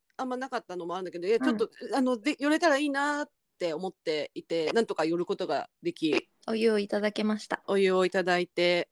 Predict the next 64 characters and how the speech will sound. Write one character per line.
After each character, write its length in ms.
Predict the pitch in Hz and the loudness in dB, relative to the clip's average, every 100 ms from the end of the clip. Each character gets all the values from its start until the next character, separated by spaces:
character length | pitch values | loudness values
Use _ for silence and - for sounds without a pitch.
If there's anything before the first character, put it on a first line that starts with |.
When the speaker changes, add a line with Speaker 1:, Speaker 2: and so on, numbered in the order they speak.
| - | -2
Speaker 1:
ど 120 | 285 | 4
う 40 | |
で 80 | 285 | 4
し 40 | 233 | 2
た 100 | 151 | 0
か、 120 | 147 | -2
神 220 | 170 170 | -2 -2
田 60 | 160 | -2
湯 60 | |
さ 160 | 156 139 | -4 -6
ん 40 | |
は。 140 | 139 - _ - - | -6 -8 _ -20 -14
Speaker 2:
神 220 | - 311 | -6 0
田 100 | 349 | 4
湯 80 | 339 | 4
さ 140 | 277 | 2
ん 60 | 220 | 0
の 100 | 190 | 0
ね、 420 | 190 190 170 170 _ - 196 - - 403 - 359 - | 0 0 -2 -6 _ -16 -12 -12 -4 -4 -2 -6 -8
Speaker 1:
う 40 | 156 | -12
ん、 40 | - - | -10 -4
え、 120 | 165 | 0
Speaker 2:
お 100 | 226 | 4
湯 140 | 233 | 4
は 140 | 220 214 | 4 2
ね、 400 | 214 208 - - _ - | 2 0 0 -8 _ 0
ゆ-、 200 | 247 - | 2 2
Speaker 1:
う 20 | |
ん。 40 | - | 6
Speaker 2:
湯 240 | 185 233 | 8 8
温 240 | 349 370 | 8 4
が 100 | 349 | 4
浴 280 | 339 294 285 | 6 6 4
槽 200 | - 311 | 2 4
ご 140 | 320 320 | 4 2
と 100 | 285 | 2
に 140 | 190 | 0
違 220 | 185 - 208 214 214 214 - - - | -2 -2 0 2 2 2 0 -6 -4
う 120 | 226 | 0
じ 80 | 202 | 0
ゃ 60 | 175 | 0
な 120 | 170 | -2
い 80 | - | -4
で 140 | 151 | -10
す 80 | - | -10
か。 260 | - - _ _ _ _ _ _ _ | -8 -8 _ _ _ _ _ _ _
Speaker 1:
は 220 | 180 160 | 4 4
い 100 | 151 | 4
は 160 | 170 147 | 2 2
い 120 | 143 | 2
は 140 | 165 143 | -2 -2
い。 140 | - _ - | -4 _ -10
Speaker 2:
で 140 | 233 | -2
ね、 220 | 233 220 202 | 0 2 2
私 320 | 208 269 285 | 2 0 0
の 200 | 277 262 | 0 0
頭 320 | 247 269 269 | 2 2 2
の 120 | 269 | 0
中 260 | 269 262 202 | 0 -2 -4
で 100 | 190 | -4
ね、 360 | 185 180 - - _ _ | -4 -6 -8 -14 _ _
ハ 180 | - 254 | 0 2
モ 120 | |
っ 40 | 311 | 2